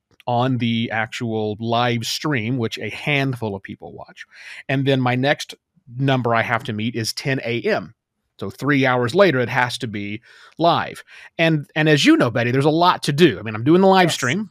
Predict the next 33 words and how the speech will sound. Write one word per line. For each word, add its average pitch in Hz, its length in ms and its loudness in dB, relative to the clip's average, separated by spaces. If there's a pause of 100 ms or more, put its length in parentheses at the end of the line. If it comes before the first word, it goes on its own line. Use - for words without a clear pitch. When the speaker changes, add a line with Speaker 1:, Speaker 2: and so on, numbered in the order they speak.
(300)
Speaker 1:
which 120 180 -6
is 117 80 -6
one 131 180 -2
thing. 117 240 -6
And 113 80 -4
I 110 40 -4
start 139 340 -2
the 143 80 -6
stream 131 360 -2
usually 123 640 -2 (160)
at 117 120 -6
around 202 260 2
six - 280 -4
fifty-nine 151 640 -2
is 127 140 -2
when 131 200 -4
the, 123 200 -2 (200)
when 139 100 0
I'm 139 60 0
usually 151 240 0
hitting 139 280 -2
start 123 340 -2
the 117 80 -6
stream 101 520 -8 (320)
so - 160 -4
that 117 100 0
I'm 113 120 -2
on 135 440 -2 (220)
by 147 280 4
seven 110 360 0
o'clock. 98 380 -10 (340)
I 123 100 2
then 123 520 0